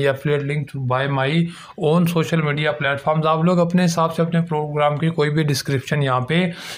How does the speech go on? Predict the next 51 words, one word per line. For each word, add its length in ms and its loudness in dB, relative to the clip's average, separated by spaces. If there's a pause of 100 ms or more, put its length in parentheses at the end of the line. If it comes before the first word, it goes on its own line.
(140)
देख 160 2
सकते 260 -2
हैं। 60 2
इसके 200 0
बाद 260 2
यहाँ 140 2
पे 100 0
वो 160 -2
लोग 180 -2
कह 80 0
रहे 140 0
हैं 100 0
कि 80 -2
आपकी 420 0
अपनी 300 0
वेबसाइट 460 -2
है, 60 0
तो 100 -4
मैंने 240 -2
यहाँ 200 0
पे 140 -4
कह 160 -2
दिया 420 0
यस। 180 -2 (460)
और 120 2
यहाँ 160 4
पे 100 4
वो 140 4
लोग 160 2
कह 80 0
रहे 80 0
हैं 60 4
कि 60 0
आपके 200 0
पास 200 0
कोई 160 0
डोमेन 380 0
है, 180 0
तो 120 -2
मैं 200 0
कहता 220 -2
हूँ 100 0
नहीं, 240 0
अगर 180 0
आपके 240 -2
पास 260 0
है 120 0
तो 120 0
आप 120 2
यस 220 2
करेंगे, 460 0